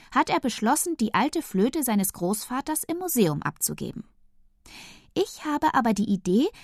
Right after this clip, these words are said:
dass Berti einfach vor Tieren üben soll, um seine Angst zu überwinden.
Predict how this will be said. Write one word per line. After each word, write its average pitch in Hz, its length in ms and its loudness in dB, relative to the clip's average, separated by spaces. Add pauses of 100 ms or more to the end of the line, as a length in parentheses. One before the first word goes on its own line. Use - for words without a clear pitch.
(160)
dass - 200 -4
Berti - 480 0
einfach 262 460 0
vor - 260 -4
Tieren 240 440 4
üben 190 300 6
soll, 156 340 -2
um 196 60 6
seine 170 300 2
Angst 302 320 2
zu - 80 0
überwinden. 202 580 0